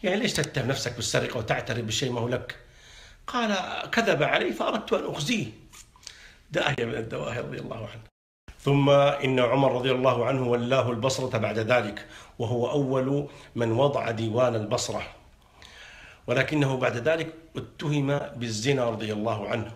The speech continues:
وشهد عليه نفر بأنه زنى، وجيء به إلى عمر، ففي الشهادة اختلفوا كذا وما ثبتت عليه، فجلدهم عمر رضي الله عنه، جلد هؤلاء الشهود، جلدهم على هذه الشهادة لأنها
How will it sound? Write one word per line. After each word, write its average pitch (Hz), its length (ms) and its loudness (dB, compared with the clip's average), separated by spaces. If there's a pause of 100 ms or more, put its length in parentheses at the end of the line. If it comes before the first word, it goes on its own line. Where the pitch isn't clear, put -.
وشهد 123 400 -2
عليه 117 380 -2
نفر 147 460 -2 (180)
بأنه 110 420 -4
زنى، 110 300 -2 (180)
وجيء 120 380 -6 (720)
به 113 280 -4
إلى 107 100 -2
عمر، 113 440 -2 (640)
ففي 127 560 -4
الشهادة 143 640 0
اختلفوا 143 580 0
كذا 156 400 0 (640)
وما 151 220 6
ثبتت 110 480 -2
عليه، 143 340 -2 (380)
فجلدهم 117 640 0
عمر 131 240 2
رضي 117 160 -2
الله 113 340 -2
عنه، 170 160 -2 (280)
جلد 123 340 0
هؤلاء 117 440 0
الشهود، 117 520 -2 (600)
جلدهم 139 800 0 (340)
على 113 200 0
هذه 113 300 -2
الشهادة 127 540 -2
لأنها 123 500 -4